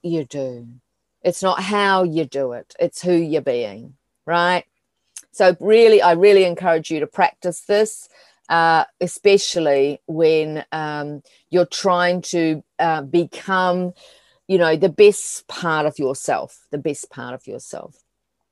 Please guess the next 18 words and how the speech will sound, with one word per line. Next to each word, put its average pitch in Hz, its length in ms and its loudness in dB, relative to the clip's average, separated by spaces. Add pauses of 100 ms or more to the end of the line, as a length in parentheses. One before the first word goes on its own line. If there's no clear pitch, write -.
(380)
Okay. 135 420 -6 (580)
Uh, 175 320 2
the 196 140 4
next 254 380 0
thing 254 220 0
I 180 140 4
want 175 360 2 (100)
to 165 460 0
encourage 165 580 -2
you 156 120 -4
to - 180 -4
look 151 340 -2
at 135 360 -2 (500)
is 180 560 2 (420)
the 190 320 4
art 202 520 0
of 170 240 2
connection 156 640 -8